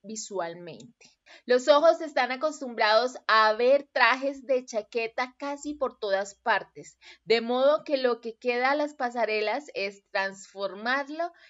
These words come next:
y probar distintas hechuras y colores para recordar su poder. También tenemos la ropa de fiesta y todos sus derivados. Y esto porque las ganas de celebrar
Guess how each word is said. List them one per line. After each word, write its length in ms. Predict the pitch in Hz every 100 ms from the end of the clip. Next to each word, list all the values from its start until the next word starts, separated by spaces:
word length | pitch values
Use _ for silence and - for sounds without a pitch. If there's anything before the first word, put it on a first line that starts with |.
| _
y 160 | 233 247
probar 580 | 240 233 226 233 247 -
distintas 840 | 214 220 - 277 277 294 294 294
hechuras 680 | 294 294 285 277 262 269 269
y 100 | 269
colores 680 | 269 269 269 254 254 262 -
para 240 | 247 233 240
recordar 680 | 247 262 254 220 226 254 _ _
su 360 | _ - 196 175
poder. 440 | 170 165 156 135 _ _ _ _ _ _
También 320 | 214 233 233
tenemos 640 | 285 294 277 269 294 339 285
la 160 | 247
ropa 340 | 240 233 262 285
de 140 | 277
fiesta 720 | 277 269 277 294 - 339 - -
y 320 | 269 320 -
todos 480 | 302 294 330 349 349
sus 420 | - - 254 233
derivados. 1040 | 226 214 190 180 160 131 - - - - _ - _
Y 140 | 220
esto 400 | 247 269 311 359 359
porque 400 | 254 - 226 -
las 320 | 196 196 196
ganas 340 | 208 220 254 262
de 160 | 262
celebrar 880 | 247 247 226 254 277 302 277 277 -